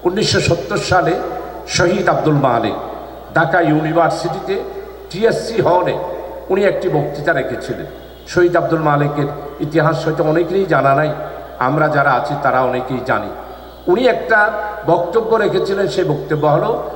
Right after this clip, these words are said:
আইডিওলজিক্যাল এডুকেশন, ইসলামিক এডুকেশন ভার্সেস সেকুলারিজম, সেকুলার এডুকেশন আর সোশ্যাল এডুকেশন, এটার পার্থক্যের উপরে।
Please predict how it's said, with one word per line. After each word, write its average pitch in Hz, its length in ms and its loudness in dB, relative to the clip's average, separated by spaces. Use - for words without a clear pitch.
আইডিওলজিক্যাল 180 1080 2
এডুকেশন, 175 760 2
ইসলামিক 208 680 0
এডুকেশন 185 720 2
ভার্সেস - 500 0
সেকুলারিজম, 196 960 2
সেকুলার 202 560 2
এডুকেশন 170 720 4
আর 156 300 4
সোশ্যাল 226 380 4
এডুকেশন, 139 580 -4
এটার 175 280 2
পার্থক্যের 165 600 -2
উপরে। - 300 -8